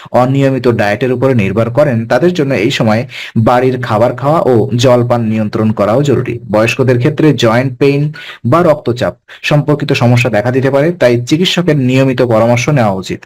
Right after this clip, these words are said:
যারা ওজন কমাতে চেষ্টা করছেন, তাদের জন্য এটি ধৈর্য ধরে স্বাস্থ্যকর পন্থায় এগোনোর সময়। সংক্ষেপে বললে, স্বাস্থ্য নিয়ে অসতর্ক হলে এই মাসে সমস্যা বাড়তে পারে, কিন্তু সচেতনতা, জীবনযাত্রার ভারসাম্য এবং মানসিক প্রশান্তির মাধ্যমে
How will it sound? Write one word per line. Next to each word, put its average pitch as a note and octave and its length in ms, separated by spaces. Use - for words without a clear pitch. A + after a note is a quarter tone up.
যারা A#2+ 220
ওজন B2 260
কমাতে A#2 320
চেষ্টা A#2 300
করছেন, B2+ 460
তাদের D#3 240
জন্য B2 240
এটি F3+ 200
ধৈর্য B2 340
ধরে B2 160
স্বাস্থ্যকর C3 600
পন্থায় A#2+ 440
এগোনোর G#2+ 320
সময়। F2+ 240
সংক্ষেপে A#2+ 380
বললে, C#3 200
স্বাস্থ্য C#3+ 360
নিয়ে G3 240
অসতর্ক E3+ 720
হলে E3+ 200
এই C#3+ 80
মাসে C#3 220
সমস্যা A#2 400
বাড়তে G2 360
পারে, D3 220
কিন্তু D#3+ 300
সচেতনতা, D3 680
জীবনযাত্রার A#2+ 640
ভারসাম্য D#3 360
এবং C#3 180
মানসিক B2+ 360
প্রশান্তির C#3 420
মাধ্যমে C3 360